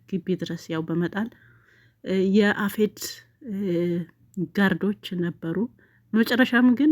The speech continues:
ወደ ሆስፒታል ያው፣ እ፣ ይዟት ሄዷል። እነ ቤዚ እነ ናታን አሳክመዋል። አሁን ሆስፒታል በዚህ ደንቡ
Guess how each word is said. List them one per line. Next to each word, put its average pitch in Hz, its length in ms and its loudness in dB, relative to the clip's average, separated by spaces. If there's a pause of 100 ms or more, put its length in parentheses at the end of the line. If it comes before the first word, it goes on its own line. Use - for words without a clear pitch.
(100)
ወደ 196 220 2 (100)
ሆስፒታል - 840 -12 (180)
ያው፣ - 200 -6 (160)
እ፣ 165 140 -8 (140)
ይዟት 170 340 -2
ሄዷል። 208 380 -2 (420)
እነ 175 240 0 (580)
ቤዚ 190 200 2 (240)
እነ 165 140 -4 (260)
ናታን 175 560 -4 (760)
አሳክመዋል። 175 680 -2 (420)
አሁን 202 160 4
ሆስፒታል 190 460 2 (100)
በዚህ 185 420 -2
ደንቡ 175 360 -4